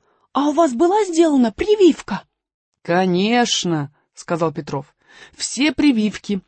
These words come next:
от всех известных космических болезней и, разумеется, от космической чумы». Громадека, будто вспомнив о чём-то, достал из кармана на круглом животе записную книжечку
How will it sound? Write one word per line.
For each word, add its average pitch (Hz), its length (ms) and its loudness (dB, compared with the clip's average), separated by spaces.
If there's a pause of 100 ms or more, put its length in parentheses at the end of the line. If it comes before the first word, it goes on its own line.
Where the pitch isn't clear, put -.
(140)
от 208 160 -2
всех - 340 -6
известных 202 640 0
космических 214 760 -2
болезней 160 560 -2 (320)
и, 170 80 -4
разумеется, 165 680 -2
от - 240 -8
космической 190 880 -4
чумы». 160 480 0 (1300)
Громадека, 240 580 2
будто 226 320 -2
вспомнив 311 540 0
о 190 80 0
чём-то, 151 480 -6 (340)
достал 208 560 0
из - 140 -6
кармана 202 420 0
на 180 100 2
круглом 185 400 0
животе 190 380 -2
записную 247 460 -2
книжечку 170 640 -2